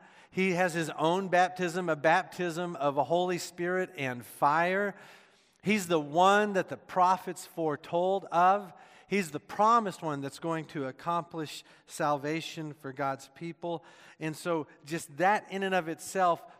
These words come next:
places Jesus above John and John infinitely below Jesus. John's baptism was for people who were confessing sin and turning to God in repentance.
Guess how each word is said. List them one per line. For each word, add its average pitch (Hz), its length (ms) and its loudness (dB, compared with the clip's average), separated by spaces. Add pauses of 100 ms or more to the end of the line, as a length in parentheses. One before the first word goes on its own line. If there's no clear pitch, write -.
places 165 500 -4
Jesus 165 600 -6 (480)
above 160 960 2
John 135 580 0
and 156 180 -4
John 175 460 0 (200)
infinitely 180 840 -4 (360)
below 165 300 -2
Jesus. 147 500 -8 (380)
John's 202 340 2
baptism 180 800 -4 (240)
was 160 300 -4
for 156 160 -8
people 185 340 -8
who 165 120 -6
were 151 160 -6
confessing 151 720 -6
sin 110 520 -12
and 127 240 -12
turning 160 320 -8
to 143 80 -10
God 139 480 -2 (100)
in 139 160 -10
repentance. 127 840 -16